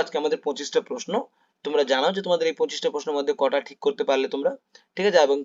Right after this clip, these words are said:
কেমন লাগলো তোমাদের ক্লাসটা, ঠিক আছে? নেক্সট দিন আমরা করব আমাদের পনেরো নাম্বার ক্লাস,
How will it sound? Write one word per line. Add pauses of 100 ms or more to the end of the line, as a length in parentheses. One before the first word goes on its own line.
কেমন (100)
লাগলো
তোমাদের
ক্লাসটা, (520)
ঠিক
আছে?
নেক্সট
দিন
আমরা
করব
আমাদের (640)
পনেরো
নাম্বার
ক্লাস,